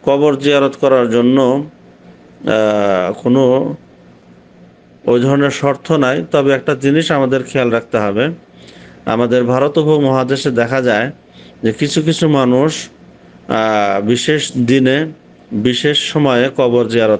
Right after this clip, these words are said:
করে থাকে, মানুষদেরকে ডাক ডুক দিয়ে নিয়ে গিয়ে সেখানে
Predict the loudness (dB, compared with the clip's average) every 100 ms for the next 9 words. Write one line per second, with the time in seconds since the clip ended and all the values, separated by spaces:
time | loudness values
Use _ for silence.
0 | 0 -2 -2 -4 -4 -6 -6 -14 -20 -20
1 | -4 -2 0 -2 0 -2 0 0 0 -2
2 | -2 -2 -2 -2 -2 0 0 2 2 0
3 | 0 -2 -2 -4 -4 -2 -2 -2